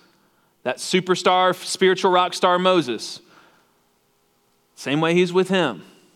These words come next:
he's gonna be with you. He will never leave you or forsake you. Now, what was Mary's reaction? "All right, sounds great. Sign me up." Verse twenty-nine. That's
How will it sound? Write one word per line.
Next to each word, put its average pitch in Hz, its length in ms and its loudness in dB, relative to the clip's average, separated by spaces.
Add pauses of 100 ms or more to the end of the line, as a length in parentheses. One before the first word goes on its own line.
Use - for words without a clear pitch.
(460)
he's 123 180 -8
gonna 123 140 -6
be 123 120 -6
with 113 220 -8
you. 98 120 -16 (1000)
He 139 100 -6
will 127 80 -4
never 127 280 -2
leave 117 240 -4
you 101 160 -12 (100)
or 110 80 -12
forsake 104 480 -10
you. 90 60 -20 (1900)
Now, 131 160 0
what 143 140 2
was 151 120 0
Mary's 156 300 2
reaction? 131 500 0 (760)
"All 196 120 2
right, 233 240 2
sounds 220 280 0
great. 233 320 0
Sign 220 240 2
me 226 120 4
up." 240 220 2 (1040)
Verse 147 140 -4
twenty-nine. 196 640 0 (1000)
That's 135 240 -6